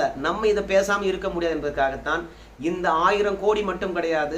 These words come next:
லட்சம் கோடிக்கு மேல கொள்ளை போயிருக்கிறது. அவையெல்லாம் நம்முடைய நல்வாழ்வுக்காக பயன்பட வேண்டிய காசுகள். ஆனா நாசமா எவனோடைய வயிற்றுக்கு போகுது. இதை நம்ம கண்டும் காணாம இருந்தோம்னா அடுத்தவன் இதே மாதிரி அடிக்க ஆரம்பிப்பான். அந்த தருணத்துல நாம விட்டுட்டு ஏமாந்து தான் நிக்கணும்.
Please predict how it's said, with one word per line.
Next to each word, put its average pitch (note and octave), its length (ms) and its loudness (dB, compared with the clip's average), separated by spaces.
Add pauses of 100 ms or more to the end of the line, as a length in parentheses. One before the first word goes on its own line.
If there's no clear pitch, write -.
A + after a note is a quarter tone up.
லட்சம் F3+ 500 -2
கோடிக்கு G3 360 -2
மேல F3 200 -2
கொள்ளை E3+ 320 -2
போயிருக்கிறது. D#3 680 -2 (320)
அவையெல்லாம் D3+ 720 2
நம்முடைய C#3+ 320 -2
நல்வாழ்வுக்காக G3+ 920 4
பயன்பட E3+ 360 0
வேண்டிய D#3 380 -2
காசுகள். D#3+ 520 -2 (100)
ஆனா C3 260 -2
நாசமா F3+ 640 0
எவனோடைய E3+ 520 0
வயிற்றுக்கு D#3+ 420 0
போகுது. C#3+ 320 -2 (200)
இதை C#3 260 -4
நம்ம C3 260 -6
கண்டும் E3+ 420 -4
காணாம D#3+ 380 -2
இருந்தோம்னா C3 420 -4 (100)
அடுத்தவன் G#3 460 0
இதே E3+ 120 -2
மாதிரி E3+ 160 -2
அடிக்க D#3 320 -2
ஆரம்பிப்பான். C#3 540 -4 (320)
அந்த F#3 400 0
தருணத்துல F#3+ 380 0
நாம F3 180 2
விட்டுட்டு D#3+ 460 -4
ஏமாந்து D3 380 0
தான் C#3+ 200 -2
நிக்கணும். D#3 320 -8